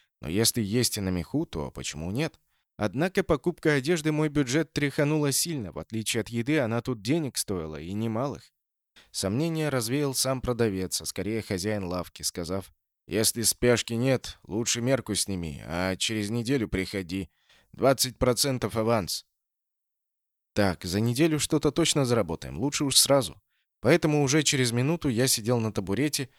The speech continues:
поставив ногу на хитрую дощечку с передвижными планками, а толстяк и еще один мастер – быстро переговаривались по-армянски. Затем дощечку убрали, а толстяк потянулся к полкам и взял оттуда мужские туфли с невероятно длинными, узкими, как коленки, и еще загибающимися вверх носами.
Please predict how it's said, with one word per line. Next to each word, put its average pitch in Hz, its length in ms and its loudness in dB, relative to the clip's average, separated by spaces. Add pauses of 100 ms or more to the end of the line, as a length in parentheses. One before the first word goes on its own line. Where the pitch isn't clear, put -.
(200)
поставив 110 480 2
ногу 120 260 0
на 98 140 0
хитрую 117 440 -4
дощечку - 680 0 (200)
с - 100 0
передвижными 113 600 2
планками, 95 640 -2 (240)
а 95 120 -2
толстяк 98 500 2
и 92 60 0
еще 87 240 2
один 95 220 0
мастер – 135 380 0 (240)
быстро 143 400 2
переговаривались 120 800 2
по-армянски. 104 720 0 (160)
Затем 135 340 0
дощечку 147 460 2
убрали, 135 360 2
а 143 120 0
толстяк 127 460 2
потянулся 135 580 -2
к - 80 -20
полкам 98 500 0
и 95 160 -6
взял 104 300 2
оттуда 113 340 -4
мужские 98 480 -2
туфли 123 380 -4
с - 120 0
невероятно 107 600 -2
длинными, 117 500 -2
узкими, 110 440 -4
как - 180 -10
коленки, 92 420 -6
и 120 120 -2
еще 95 200 -2
загибающимися 113 960 0
вверх 85 340 -6
носами. 78 540 -4